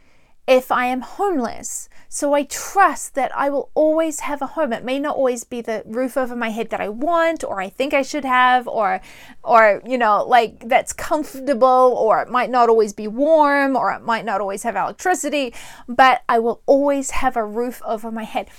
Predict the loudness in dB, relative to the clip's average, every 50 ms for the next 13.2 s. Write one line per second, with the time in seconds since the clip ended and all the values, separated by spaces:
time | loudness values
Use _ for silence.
0 | -20 -20 -20 -14 -6 -2 -2 -2 -2 -2 -2 -2 -4 -4 -2 -2 -2 -2 -4 -6
1 | -10 -10 -6 -2 -2 -2 -2 -6 -12 -14 -14 -14 -12 -12 -12 -12 -14 -16 -14 -8
2 | -6 -6 -4 -2 -2 -4 -4 -4 -4 -4 -4 -4 -4 -4 -4 -4 -4 -4 -6 -4
3 | -2 -2 -2 -2 -4 -6 -10 -10 -8 -6 -6 -6 -6 -8 -12 -12 -10 -10 -10 -10
4 | -12 -14 -16 -18 -18 -18 -8 -2 0 0 0 0 -2 -4 -6 -6 -6 -6 -6 -6
5 | -8 -6 -4 -4 -4 -4 -6 -8 -8 -8 -8 -8 -6 -4 -2 0 0 0 0 -2
6 | -6 -6 -10 -14 -16 -20 -20 -20 _ _ -20 -20 -20 -20 -20 _ _ -14 -10 -10
7 | -8 -4 2 2 4 2 2 0 -12 -10 -8 -8 -6 -4 -2 0 0 2 2 4
8 | 4 2 2 0 -6 -10 -12 -12 -10 -4 0 2 2 2 2 0 -2 -4 -8 -8
9 | -8 -8 -6 -6 -6 -4 -2 -2 -2 -2 -4 -6 -6 -6 -8 -10 _ -14 -14 -14
10 | -14 -8 -4 -2 -2 -2 -2 -4 -6 -8 -8 -10 -12 -14 -20 -20 -20 -20 -20 -20
11 | -20 -16 -8 -4 -2 -2 0 0 0 2 2 2 2 0 -4 -2 -2 -2 -2 -2
12 | -2 -4 -8 -10 -14 -16 -18 -20 _ -20 -20 -20 -20 -20 -20 -20 -14 -6 0 2
13 | 2 2 2 -2